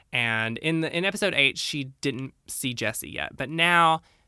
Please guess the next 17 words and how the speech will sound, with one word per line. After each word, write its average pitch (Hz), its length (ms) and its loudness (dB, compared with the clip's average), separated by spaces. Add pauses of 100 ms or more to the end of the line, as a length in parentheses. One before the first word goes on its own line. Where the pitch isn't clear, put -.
(220)
Jesse 160 300 0
goes 139 180 0
to - 80 -10
talk 131 240 0
to 139 80 -6
her 120 80 2
because 131 240 -2
she 143 120 -2
has 131 160 0
a 131 40 0
new 123 140 0
song 131 360 0
out 110 200 0
called 120 280 0
J 135 260 2
Street. - 520 -8 (520)
J 135 640 4